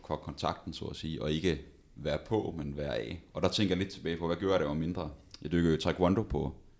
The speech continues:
på højt plan og kæmpede i, i godt og vel ti år. Og det er jo meget en østerlandsk sportsgren, hvor man mediterer og laver yoga og ting og sager. Øhm, så fik jeg en rigtig dygtig behandler. Vi ses tit i relativt mange timer ad gangen faktisk, og han er meget,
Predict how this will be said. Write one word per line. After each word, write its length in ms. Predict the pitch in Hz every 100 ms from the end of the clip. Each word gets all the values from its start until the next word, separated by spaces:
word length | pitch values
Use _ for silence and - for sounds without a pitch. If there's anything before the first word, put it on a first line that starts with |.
| _
på 80 | -
højt 160 | 90 -
plan 200 | - 78
og 80 |
kæmpede 380 | - 85 87 76
i, 80 | 71 - - - _
i 60 | 67
godt 160 | 92 87
og 60 |
vel 100 | 82
ti 200 | - 90
år. 140 | 82 85 - - - - - - - _ _ _
Og 140 | 69
det 80 | 90
er 40 | 107
jo 80 |
meget 280 | 107 90 98
en 60 | 104
østerlandsk 600 | 104 101 82 65 - -
sportsgren, 760 | - - 85 - - - 53
hvor 140 | 69 71
man 280 | 69 67 76 -
mediterer 600 | 80 78 76 92 - -
og 80 | 73
laver 160 | 73 78
yoga 280 | 78 82 80
og 60 |
ting 200 | - -
og 60 | -
sager. 220 | 80 80 82 -
Øhm, 320 | - 73 76 - - - - - -
så 160 | 95
fik 200 | 98 98
jeg 80 | 90
en 80 | 82
rigtig 280 | 92 - 90
dygtig 380 | 82 - 85 78 - - _ - _ -
behandler. 420 | 87 98 104 107 95 -
Vi 80 | 85
ses 280 | 92 -
tit 280 | - 98 -
i 180 | 76 71 - - _
relativt 320 | 87 95 92
mange 160 | 73 82
timer 240 | - 98
ad 40 | 95
gangen 220 | - -
faktisk, 360 | - 78 80 -
og 240 | 71 80 - -
han 120 | 85
er 60 | 87
meget, 340 | 85 98